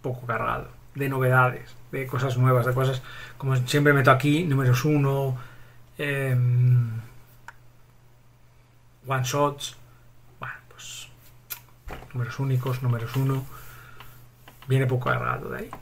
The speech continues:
pero sí que salen, salen muchas cosas. Digo, ese, ese, ese tomo tres de Perceban, el tomo siguiente de Torgal, etcétera, etcétera, pf, ya, solo por eso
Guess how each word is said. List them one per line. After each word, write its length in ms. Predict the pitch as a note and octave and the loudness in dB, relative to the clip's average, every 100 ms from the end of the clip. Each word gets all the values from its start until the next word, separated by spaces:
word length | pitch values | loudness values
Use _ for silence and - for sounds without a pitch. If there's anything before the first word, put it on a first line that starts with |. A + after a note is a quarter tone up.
| - - | -14 -4
pero 180 | B2 | -2
sí 140 | - - | -2 -8
que 100 | B2 | -4
salen, 380 | C3 C3 B2+ - | 0 2 2 0
salen 400 | - D3 C3+ C3 | 6 6 6 2
muchas 280 | B2 A#2+ - | 0 -2 -10
cosas. 320 | - - - - - | -12 -16 -18 -20 -18
Digo, 200 | - C3 | -16 -14
ese, 180 | - - | -10 -8
ese, 180 | - | -6
ese 180 | C3+ C#3+ | -6 -6
tomo 540 | B2+ C3+ B2 B2 B2 B2 - - - - - - - - | -4 -2 0 0 0 -4 -10 -20 -20 -20 -20 -20 -20 -16
tres 220 | - C#3 | -8 -6
de 80 | B2 | -4
Perceban, 580 | B2 B2+ B2 C3 C#3 C3+ | -6 -4 0 2 2 0
el 160 | C#3 B2+ | -2 0
tomo 160 | B2 | -2
siguiente 300 | B2 B2+ B2 | 0 -2 0
de 60 | B2 | -2
Torgal, 680 | A#2+ A#2 B2 C3 C3+ C3 B2+ - - - - | -2 2 4 6 6 2 -2 -14 -20 -20 -12
etcétera, 380 | - B2 A#2+ | -8 -6 -6
etcétera, 480 | A2+ B2+ C3 C3+ B2+ | -4 -2 -2 -2 -4
pf, 120 | - - - - - - | -8 -18 -20 -20 -20 -12
ya, 300 | B2+ - - - - - | -8 -8 -10 -18 -20 -20
solo 220 | - C#3+ | -8 -4
por 140 | C3 C3 | 0 0
eso 340 | B2+ D#3 E3 | 0 -2 -4